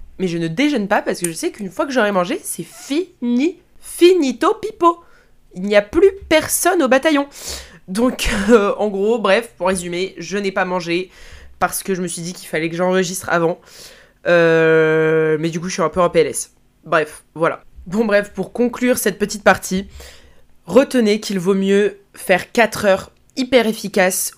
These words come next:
où, euh, vous n'avez pratiquement pas, pas fait de pause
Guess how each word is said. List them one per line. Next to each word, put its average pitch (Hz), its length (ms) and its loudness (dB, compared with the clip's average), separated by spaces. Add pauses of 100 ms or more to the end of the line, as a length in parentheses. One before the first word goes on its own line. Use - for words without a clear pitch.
où, 208 340 -2
euh, 160 800 0
vous 156 140 -12
n'avez 165 180 0
pratiquement 226 420 -4
pas, 196 180 0 (120)
pas 202 120 4
fait 202 180 -2
de - 40 -14
pause 202 400 2